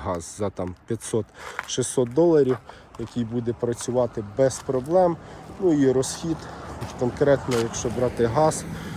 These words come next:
то десь в районі одинадцяти-дванадцяти літрів це буде середній розхід цього автомобіля на газу. Я рахую, це взагалі топ-варіант, е, по, е,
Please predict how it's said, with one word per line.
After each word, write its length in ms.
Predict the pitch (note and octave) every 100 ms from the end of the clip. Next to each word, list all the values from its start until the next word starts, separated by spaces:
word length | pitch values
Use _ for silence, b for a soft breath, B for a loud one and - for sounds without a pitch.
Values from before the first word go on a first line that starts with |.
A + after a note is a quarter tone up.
| B - -
то 280 | A#2+ A#2 A2
десь 240 | B2+ - A#2+
в 40 |
районі 420 | A#2+ C3 B2+ A#2+
одинадцяти-дванадцяти 1700 | G#2+ A2+ C3+ B2+ A#2+ - - A2+ G#2+ A#2+ A#2+ A2+ A#2+ A#2 - A2+ A#2+
літрів 400 | A#2 C3 - A2+
це 140 | - A2+
буде 260 | G#2 A2
середній 540 | A2 - A2+ A#2 A2+ G#2+
розхід 400 | G2+ - - A#2 - B B B -
цього 320 | B2 G2 G#2+
автомобіля 720 | G#2 - G#2+ G#2+ G#2 A#2+ G#2
на 180 | G2 G#2
газу. 400 | F#2+ F2+ F2+ F2+
Я 160 | A#2 C#3+
рахую, 420 | C#3 - C3+ A#2+
це 160 | - A2+
взагалі 460 | G2+ G2+ A2+ G#2+ - -
топ-варіант, 1300 | C3 - - - - - - A2+ A2+ B2 B2 A2+ B B B B - G2+
е, 240 | G2+ G#2 G#2 -
по, 400 | A2 A2 G#2+ G2+ B B B B -
е, 320 | A#2 A2+ A2